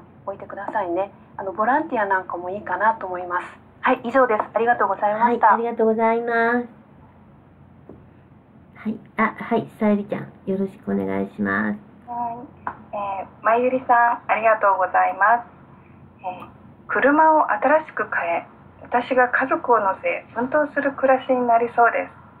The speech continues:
Speaker 3: あー、なんか新しく始まってワクワクしてる、そんなね、あのー、今みたいですね。共に快適に暮らしていく道しるべビジョンをお願いしますということで、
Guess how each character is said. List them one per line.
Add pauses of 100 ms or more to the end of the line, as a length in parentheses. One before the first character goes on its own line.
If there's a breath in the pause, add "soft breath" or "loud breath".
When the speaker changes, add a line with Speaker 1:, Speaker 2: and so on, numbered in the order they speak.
(880 soft breath)
Speaker 3:
あ
ー、
な
ん
か
新
し
く
始
ま
っ
て
ワ
ク
ワ
ク
し
て
る、
そ
ん
な
ね、 (460)
あ
の (200)
ー、
今
み
た
い
で
す
ね。 (340 loud breath)
共
に (400)
快
適
に
暮
ら
し
て
い
く
道
し
る
べ
ビ
ジ
ョ
ン
を
お
願 (160)
い
し
ま
す
と
い
う
こ
と
で、